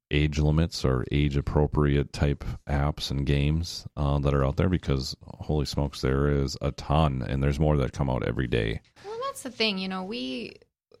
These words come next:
Speaker 2: and we should reiterate this. So we're gonna talk about some of the heavy hitters and popular apps right now,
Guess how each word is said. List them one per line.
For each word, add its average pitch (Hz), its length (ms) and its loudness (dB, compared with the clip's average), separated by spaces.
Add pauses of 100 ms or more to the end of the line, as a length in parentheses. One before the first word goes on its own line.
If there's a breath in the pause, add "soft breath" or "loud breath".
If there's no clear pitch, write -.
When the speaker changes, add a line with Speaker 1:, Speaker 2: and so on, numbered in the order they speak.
Speaker 2:
and 170 220 -6
we 262 120 0
should 220 180 -8
reiterate 220 380 -4
this. 156 140 -8
So 214 120 -6
we're 226 60 -6
gonna 247 180 -6
talk 190 320 -6
about 175 240 -4
some 185 180 -6
of 160 100 -10
the 160 80 -8
heavy 165 240 -8
hitters 170 360 -8
and 160 80 -10
popular 165 340 -6
apps 160 260 -8
right 151 140 -8
now, 180 360 -6